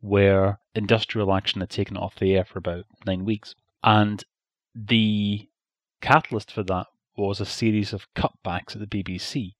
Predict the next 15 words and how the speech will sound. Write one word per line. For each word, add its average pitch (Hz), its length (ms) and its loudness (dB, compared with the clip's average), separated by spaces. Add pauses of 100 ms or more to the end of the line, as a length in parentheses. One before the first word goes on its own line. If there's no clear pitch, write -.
(140)
at 101 140 -2
that 98 200 -4
time. 95 360 -4 (600)
You 113 140 -4
remember, 101 340 -4
of 90 140 -6
course, 98 260 -8
Ocho, 101 280 -6
that - 360 -12 (180)
B 110 140 -4
B 101 80 -4
C 101 240 -2
had 98 320 -2 (180)
regional 110 380 0
continuity 110 640 -4